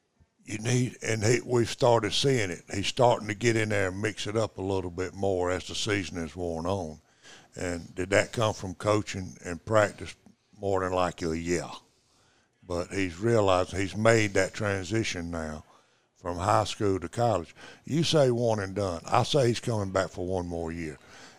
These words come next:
And I'm thinking, the only reason I'm saying that is he's realized he needs to put on some more weight and some more strength to be able to go up against the bigger bodies that he would face in, in the pro ball. He could, he might go pro this year,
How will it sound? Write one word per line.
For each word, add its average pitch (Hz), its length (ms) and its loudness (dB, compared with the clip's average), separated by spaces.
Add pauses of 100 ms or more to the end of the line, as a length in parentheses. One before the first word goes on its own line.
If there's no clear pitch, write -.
And 90 140 2
I'm 113 140 6
thinking, 127 440 0
the 104 80 4
only 139 280 6
reason 127 120 0
I'm 123 140 2
saying 123 320 4
that 123 240 4
is 104 280 0 (420)
he's 120 240 4
realized 113 680 6
he 135 140 2
needs 123 420 2
to - 80 -12
put 113 260 0
on 101 200 0
some - 200 -10
more 85 260 -2
weight 107 360 2 (540)
and 90 100 -8
some 95 180 -6
more 92 240 -2
strength 107 560 -4 (400)
to 101 60 -12
be 107 260 0
able 98 200 0
to 90 60 -10
go 98 280 -2
up 90 120 -6
against 92 400 -8
the 90 60 -6
bigger 85 360 -4
bodies 82 480 -4 (320)
that 98 200 0
he 123 140 4
would 101 220 -2
face 101 380 2
in, 90 320 -8 (100)
in 98 240 -4
the 87 100 -6
pro 92 280 -4
ball. 82 320 -6 (320)
He 139 160 4
could, 117 200 -4 (140)
he 131 120 2
might 104 320 2
go 101 220 6
pro 95 320 2
this 87 280 -6
year, 90 220 -4